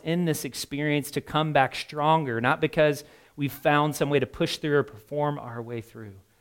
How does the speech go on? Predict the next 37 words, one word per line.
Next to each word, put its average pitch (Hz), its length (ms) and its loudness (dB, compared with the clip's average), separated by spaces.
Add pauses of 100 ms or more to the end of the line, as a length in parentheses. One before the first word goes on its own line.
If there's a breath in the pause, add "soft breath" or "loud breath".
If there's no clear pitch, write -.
(180)
but 127 100 -8
because 123 280 -2
we've 110 160 -8
depended 143 480 0
on 113 240 -4
you. 113 80 -2
And 104 100 -4
as 98 80 -8
Zechariah 120 540 -2
says, 101 260 -8
"Not 127 260 -4
by 139 140 2
might, 117 400 -2 (240 soft breath)
not 135 320 0
by 135 140 4
strength, 117 480 -4
not 143 160 -2
by 135 120 2
wisdom, 123 460 0
not 123 180 0
by 120 120 0
strategy, 104 680 -6 (260 soft breath)
but 131 180 -8
only 131 500 0 (240 soft breath)
by 110 140 -4
the 110 80 -2
power 123 420 0
of 107 100 -4
your 104 120 -8
Spirit 98 440 -16 (640)
will 110 200 -4
we 104 80 -4
be 101 120 -12
strong 101 380 -10
enough 98 240 -14
to 104 120 -16
do 95 280 -12